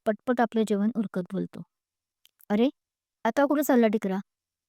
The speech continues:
तुलाही सकाळपासून आराम नाही आहे. जरा आराम कर मग जा," त्या मायेनं बोलतात. "नाही आंटी, आता आराम करत बसलो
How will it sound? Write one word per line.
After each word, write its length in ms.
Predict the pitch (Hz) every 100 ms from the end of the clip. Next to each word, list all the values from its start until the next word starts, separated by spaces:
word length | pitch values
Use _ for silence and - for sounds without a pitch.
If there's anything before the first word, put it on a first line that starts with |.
| _
तुलाही 300 | 254 254 294
सकाळपासून 560 | 294 269 254 254 233 254
आराम 260 | 208 214
नाही 220 | 214 214
आहे. 200 | 185 185 - _ _ _ _ -
जरा 240 | 220 240
आराम 260 | 254 214 247 254
कर 140 | 262
मग 220 | 254 262
जा," 160 | 214 185 175 _ _ _ _ _ _
त्या 80 | 226
मायेनं 380 | 226 202 196 220
बोलतात. 280 | 202 180 - - _ _ _ _ _
"नाही 300 | 214 202 226
आंटी, 340 | 240 196 180 214 - _ _ -
आता 220 | 233 277
आराम 260 | 269 269
करत 220 | 269 254 240
बसलो 320 | 240 -